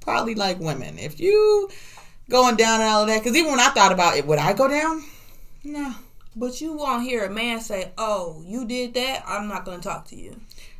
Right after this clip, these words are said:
Speaker 1: Yeah,
Speaker 2: Or you wouldn't
Speaker 1: that is
Speaker 2: hear a
Speaker 1: true.
Speaker 2: man second guess the fact of, "Oh, I'm gonna talk, not talk to you because you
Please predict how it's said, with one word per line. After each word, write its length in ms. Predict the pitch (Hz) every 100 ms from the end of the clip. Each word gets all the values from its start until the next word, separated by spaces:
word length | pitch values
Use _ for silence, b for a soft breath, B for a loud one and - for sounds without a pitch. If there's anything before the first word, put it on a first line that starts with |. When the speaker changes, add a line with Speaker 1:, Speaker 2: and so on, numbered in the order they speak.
| B
Speaker 1:
Yeah, 160 | - 196
Speaker 2:
Or 160 | 190 185
you 200 | 240 277
wouldn't 180 | 262 254
Speaker 1:
that 60 |
is 60 | 262
Speaker 2:
hear 60 | 226
a 20 |
Speaker 1:
true. 80 | 226
Speaker 2:
man 420 | 233 226 196 190
second 520 | - - 220 185 175
guess 500 | 190 202 165 165 175 - b b b -
the 100 | 185
fact 380 | 208 196 190 190
of, 260 | 180 175 -
"Oh, 240 | - 196 175
I'm 140 | 196
gonna 140 | - -
talk, 260 | 226 -
not 300 | 214 202 -
talk 280 | - 240 240
to 80 | 196
you 160 | 190
because 580 | 185 185 208 185 185 180
you 320 | 196 196 185